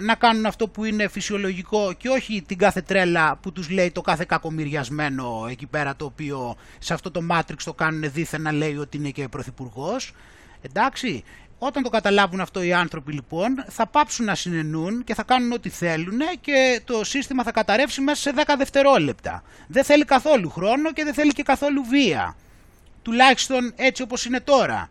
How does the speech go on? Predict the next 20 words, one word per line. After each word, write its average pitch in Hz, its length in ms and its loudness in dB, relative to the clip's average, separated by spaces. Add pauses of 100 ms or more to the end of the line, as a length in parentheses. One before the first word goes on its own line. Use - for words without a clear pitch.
(600)
Οι 220 140 4
άνθρωποι 254 380 4
μπορούν 240 360 2
να 220 80 2
επιλέξουν 226 500 2
να 214 80 -2
κάνουν 220 280 0
ό,τι 170 160 -8
θέλουν 320 400 2
και 330 120 2
άπαξ 294 280 4
και 254 60 -2
επιλέξουν 240 460 -2
και 226 80 -6
κάνουν 208 260 0
ό,τι 170 160 -8
θέλουν, 320 300 0
τελειώνει 302 420 6
η 156 40 -2
υπόθεση. - 560 -10